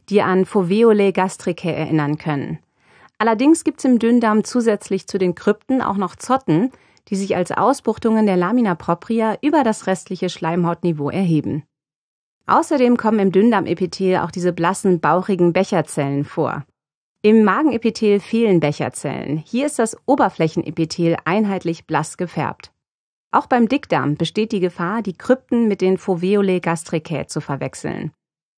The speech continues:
Im Dickdarm ist die Dichte der Becherzellen aber in der Regel sogar noch höher als im Dünndarm. Dadurch kann man es einfacher vom einheitlich mucinösen Magenepithel abgrenzen.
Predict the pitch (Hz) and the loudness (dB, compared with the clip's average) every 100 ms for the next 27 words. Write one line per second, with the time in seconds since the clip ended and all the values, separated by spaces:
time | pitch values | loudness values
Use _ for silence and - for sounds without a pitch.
0 | _ _ _ 190 170 185 - 214 277 - | _ _ _ 0 0 0 -2 -2 -2 -4
1 | - 180 226 302 - 269 214 208 240 170 | -4 -2 0 0 -2 -2 0 0 -2 -4
2 | - 147 156 220 - 190 185 180 180 202 | -4 -2 -2 -2 -4 -2 0 0 -2 0
3 | 202 185 180 170 185 240 - 190 190 165 | 0 0 0 2 2 0 0 2 2 0
4 | 170 180 170 175 175 151 131 143 - _ | -4 -4 0 4 4 4 -2 -8 -10 _
5 | _ _ _ 202 277 311 - - 233 202 | _ _ _ -2 0 0 -2 -2 0 0
6 | 190 - 190 233 226 190 190 185 180 165 | -2 -2 -2 0 -2 -4 -4 -4 -4 -2
7 | 233 240 220 202 - 190 - 196 185 190 | -2 -2 -4 -6 -6 -8 -4 -2 0 2
8 | 196 165 156 165 151 170 156 165 151 139 | 2 2 2 0 -2 -6 -4 -2 0 -2
9 | - 143 131 127 - - | -4 -6 -4 -6 -10 -10